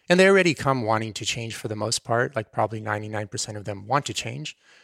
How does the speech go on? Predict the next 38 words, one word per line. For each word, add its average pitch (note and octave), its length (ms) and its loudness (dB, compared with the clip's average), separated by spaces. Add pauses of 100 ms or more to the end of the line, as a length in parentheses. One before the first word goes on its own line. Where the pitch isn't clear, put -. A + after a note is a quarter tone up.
(160)
So - 140 4
they D3 120 8
just D3+ 180 4
need D3 160 2
the B2+ 100 0
information. G#2+ 640 -4
That's A#2 220 -2
at C#3 80 -4
least C#3+ 180 -2
the B2+ 80 -6
kind B2 180 -4
of G#2 60 -8
client A2+ 300 -4
base G#2 240 -4 (120)
I A2+ 120 -2
work C3 320 -6
with. E3 280 -8 (520)
Uh, A2+ 340 4
I A#2+ 60 4
don't A#2+ 180 0
see, B2 160 2
like, A2 220 0
much, G#2+ 240 -2
like, G#2 260 -2
for - 120 -6
instance, A2 240 -4
self-sabotaging G#2+ 920 2
behavior. G2+ 640 -8 (320)
They've C#3 160 6
already C3 260 8
had, A#2 240 6
like, A2 240 0
years G#2+ 260 -2
of, G2+ 280 -8 (100)
like, G#2+ 220 -4
pain A#2 420 -4
or G2 200 -4
just, G2+ 520 -6